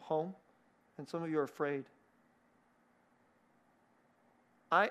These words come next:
I, I don't know. I, I don't wanna, like, I'm not trying to criticize you for being at home. But you should come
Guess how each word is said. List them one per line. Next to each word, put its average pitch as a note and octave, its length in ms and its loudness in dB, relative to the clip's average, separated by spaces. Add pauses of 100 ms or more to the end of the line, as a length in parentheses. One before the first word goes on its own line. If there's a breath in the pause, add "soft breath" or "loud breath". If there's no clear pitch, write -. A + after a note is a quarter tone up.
I, F#3+ 280 4 (540)
I G#3 100 4
don't F#3 160 0
know. D#3 280 2 (120)
I, F#3 160 2
I F#3+ 80 2
don't G#3+ 100 -2
wanna, F#3+ 160 0
like, D#3 140 0 (100)
I'm F3 80 -4
not F#3 120 0
trying F#3+ 140 0
to F3 80 -4
criticize E3 520 2
you D3+ 140 0
for D3 140 -4
being D3+ 240 -2
at C#3+ 100 0
home. D3 300 -2 (1600)
But F3 160 -4
you G#3 60 -2
should G3+ 260 -4 (880)
come D#3 300 0